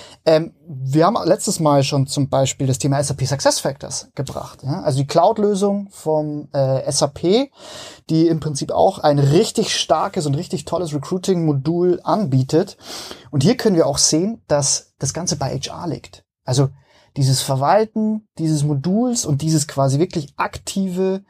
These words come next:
Annehmen dieses Moduls, das können H R heutzutage selber machen, weil das ist ja eben der Punkt von diesen H R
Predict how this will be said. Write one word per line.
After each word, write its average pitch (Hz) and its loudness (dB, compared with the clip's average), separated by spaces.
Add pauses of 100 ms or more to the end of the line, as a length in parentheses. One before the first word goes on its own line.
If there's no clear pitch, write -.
(240)
Annehmen 151 4
dieses 135 0
Moduls, 147 -4 (480)
das - -2
können 135 0
H 143 -8
R 123 -6
heutzutage 135 -2
selber 220 4
machen, 123 -6
weil 139 4
das 123 -4
ist 220 0
ja 156 4
eben 131 -4
der 127 -4
Punkt 180 -2
von 135 -2
diesen 123 -4
H - -10
R 131 -6